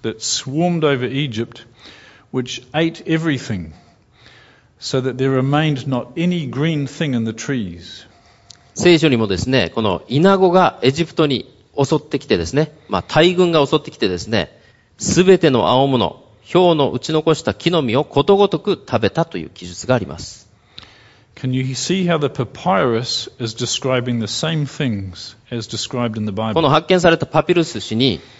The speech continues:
Speaker 2: 聖書の記録と同様のですね、まあ、出来事が記録されているっていうのをご覧になれましたでしょうか？
Speaker 1: But there's even more.
Speaker 2: えー、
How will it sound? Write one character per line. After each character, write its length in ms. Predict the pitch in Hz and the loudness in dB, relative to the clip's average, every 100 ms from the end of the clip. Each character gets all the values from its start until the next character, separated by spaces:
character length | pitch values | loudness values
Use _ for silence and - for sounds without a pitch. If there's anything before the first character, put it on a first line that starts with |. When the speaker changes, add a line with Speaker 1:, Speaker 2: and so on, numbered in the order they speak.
| _ | _
Speaker 2:
聖 440 | - - 202 208 180 | -6 6 8 8 6
書 140 | - | 2
の 140 | 120 98 | -2 -2
記 120 | 143 | 0
録 220 | 143 - | -2 0
と 340 | 196 160 - - _ _ | 0 0 -2 -20 _ _
同 260 | - 165 202 | 2 6 8
様 200 | 202 196 | 6 6
の 100 | 185 | 4
で 80 | 127 | 2
す 120 | - | 0
ね、 200 | 147 160 - - | -2 -2 -8 -4
ま 300 | 113 82 - | -2 -2 -6
あ、 60 | _ _ _ | _ _ _
出 140 | 123 | 0
来 100 | 127 | 2
事 240 | 151 123 104 | 2 0 0
が 300 | 139 160 - _ - | 0 0 -4 _ -8
記 120 | 151 | 0
録 340 | 147 - 165 | 0 2 -2
さ 160 | - 131 | 0 0
れ 80 | 127 | 2
て 120 | 117 | 0
い 40 | |
る 60 | 127 | 0
っ 40 | |
て 140 | 143 107 | -2 -6
い 40 | |
う 20 | |
の 100 | 85 | -8
を 120 | 76 _ - | -10 _ -2
ご 100 | 113 | 0
覧 140 | 107 | 0
に 80 | 107 | 0
な 80 | 117 | 0
れ 80 | |
ま 100 | 127 | 0
し 80 | 120 | 0
た 100 | 95 | -2
で 60 | 78 | -4
し 80 | 80 | -8
ょ 60 | |
う 40 | 73 | -8
か？ 240 | 53 - _ _ _ _ _ _ _ _ _ - - - _ | -10 -12 _ _ _ _ _ _ _ _ _ -20 -20 -20 _
Speaker 1:
But 120 | 135 | -8
there's 260 | 127 123 151 | -4 -2 -2
even 240 | 175 139 | 0 0
more. 320 | 143 175 98 78 - - - - _ _ | 0 0 -2 -6 -18 -20 -20 -20 _ _
Speaker 2:
え 480 | 104 95 82 76 - | 0 2 2 -2 -8
ー、 120 | _ | _